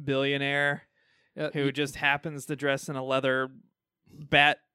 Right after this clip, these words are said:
Speaker 1: costume and, uh, be a top-tier ninja and be just genetically so perfect that he's attractive, and he's, like, six-foot-six or whatever, and he's a ridiculous amount of weight. <laughs> You know?
Speaker 2: Literally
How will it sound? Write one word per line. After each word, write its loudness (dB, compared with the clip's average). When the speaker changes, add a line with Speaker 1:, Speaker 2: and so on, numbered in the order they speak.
Speaker 1:
costume 0
and, -4
uh, -6
be -2
a -2
top-tier -4
ninja 0
and -8
be -4
just -12
genetically -2
so 2
perfect -4
that 0
he's -2
attractive, 0
and -6
he's, -8
like, -2
six-foot-six -6
or 2
whatever, 2
and -12
he's -12
a -2
ridiculous -2
amount 0
of 2
weight. 2
<laughs> 2
You -2
know? -4
Speaker 2:
Literally 2